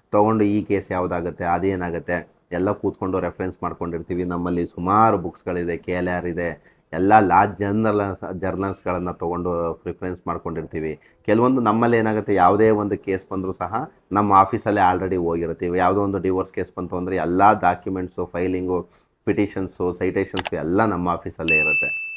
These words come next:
ಹಂಗಾಗಿ ನಾವು ರೆಗ್ಯುಲರ್ ಪ್ರೊಫೆಷನಲ್ಲಿರೋದ್ರಿಂದ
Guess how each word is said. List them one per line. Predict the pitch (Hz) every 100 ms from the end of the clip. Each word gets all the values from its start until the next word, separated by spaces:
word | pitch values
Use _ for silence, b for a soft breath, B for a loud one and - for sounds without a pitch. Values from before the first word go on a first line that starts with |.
| -
ಹಂಗಾಗಿ | 87 101 113
ನಾವು | 113 110 110
ರೆಗ್ಯುಲರ್ | 101 92 104 101
ಪ್ರೊಫೆಷನಲ್ಲಿರೋದ್ರಿಂದ | 95 90 98 - 98 92 90 92 90 87